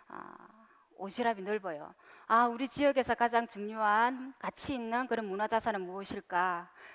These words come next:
그런 고민을 제가 왜 하는지는 모르겠어요. 근데 계속 그런 생각이 맴돌았습니다. 아, 그리고 그 문화자산은 우리 생활에 어떤 영향을 미치는지에 대해서도, 그리고 진주에서 가장, 음, 가치 있는 문화자산은 무엇인지 지속적으로 고민을 하던 끝에,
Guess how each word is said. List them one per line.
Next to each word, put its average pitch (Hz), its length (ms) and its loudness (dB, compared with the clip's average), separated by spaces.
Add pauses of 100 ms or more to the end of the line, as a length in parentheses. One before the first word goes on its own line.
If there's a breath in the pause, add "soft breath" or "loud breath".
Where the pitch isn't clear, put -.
그런 285 180 4
고민을 269 280 0
제가 226 220 0
왜 196 120 0
하는지는 233 460 0
모르겠어요. 180 680 -8 (420 loud breath)
근데 240 480 4 (280 loud breath)
계속 269 760 2 (300)
그런 269 180 2
생각이 247 340 2
맴돌았습니다. 185 920 -4 (340 soft breath)
아, - 380 -18
그리고 285 680 0
그 254 100 -6
문화자산은 226 800 0
우리 196 180 -8
생활에 226 360 -2
어떤 226 280 -2
영향을 196 380 -4
미치는지에 185 640 -8
대해서도, 196 720 -6 (320 loud breath)
그리고 220 200 -10
진주에서 233 460 -4
가장, 226 720 0 (120)
음, 175 420 -6
가치 - 280 -12
있는 220 160 -6
문화자산은 196 520 -6
무엇인지 185 420 -10
지속적으로 202 520 -12
고민을 214 320 -6
하던 214 260 -6
끝에, 190 500 -2